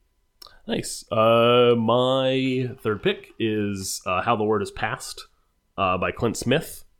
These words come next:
Um, if listeners recall, this is, uh,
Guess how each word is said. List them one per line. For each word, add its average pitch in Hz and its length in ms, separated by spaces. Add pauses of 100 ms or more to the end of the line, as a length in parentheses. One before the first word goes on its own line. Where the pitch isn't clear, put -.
(120)
Um, 92 420
if 90 100
listeners 98 540
recall, 95 880
this 92 180
is, 87 160
uh, 90 300